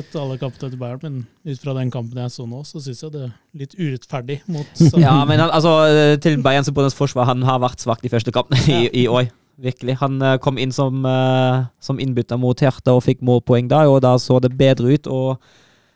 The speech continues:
Speaker 2: så bedre ut i det tyske landslaget også. Da var han, eh, da var han god. Og så er han nå,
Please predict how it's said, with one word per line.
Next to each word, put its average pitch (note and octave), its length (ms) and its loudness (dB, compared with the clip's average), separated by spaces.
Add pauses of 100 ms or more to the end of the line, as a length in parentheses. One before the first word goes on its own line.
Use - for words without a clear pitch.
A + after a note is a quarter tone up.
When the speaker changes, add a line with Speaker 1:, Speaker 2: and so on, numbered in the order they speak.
(160)
Speaker 2:
så E3 140 -2
bedre D3+ 420 4
ut C#3 80 2
i E3 140 4
det - 20 -4
tyske D#3+ 220 0
landslaget D3 320 2
også. G3 140 4
Da F3+ 100 4
var E3 220 2
han, E3+ 120 0
eh, E3 480 6
da D#3+ 120 2
var E3 80 4
han E3+ 60 0
god. A3+ 200 2 (300)
Og C3 80 -10
så D#3 420 -6
er C#3 140 -6
han C3 160 -2
nå, A#2+ 380 2